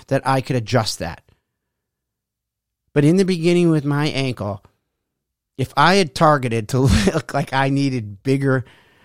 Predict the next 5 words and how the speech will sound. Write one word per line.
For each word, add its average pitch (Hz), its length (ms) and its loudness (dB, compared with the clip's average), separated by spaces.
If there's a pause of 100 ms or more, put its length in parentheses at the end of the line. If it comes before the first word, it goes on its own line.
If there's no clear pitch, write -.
(460)
legs 127 580 -4
or 113 160 -6
bigger 131 300 -2
shoulders, 117 720 -4 (3250)
I, 80 60 -14